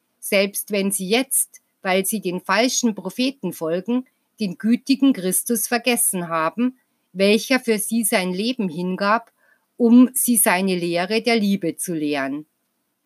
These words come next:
Für den Vater ist niemand böse, niemand kann es sein,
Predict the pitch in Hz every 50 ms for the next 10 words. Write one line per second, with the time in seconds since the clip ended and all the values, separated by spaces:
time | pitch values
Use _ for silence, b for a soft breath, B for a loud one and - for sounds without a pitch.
0 | _ _ _ _ _ _ _ _ _ _ _ _ _ _ _ _ _ _ _ _
1 | _ _ _ _ _ _ _ _ _ - - 254 262 262 277 277 254 - 220 190
2 | 202 240 - - 247 226 233 214 - - 208 208 220 240 247 220 170 170 180 -
3 | _ 170 160 156 160 151 - 170 151 143 147 151 _ _ _ _ _ _ _ _
4 | 196 202 196 208 214 214 208 170 170 180 170 - - - - - 208 262 285 254
5 | 196 180 - - - - 156 147 147 156 156 156 151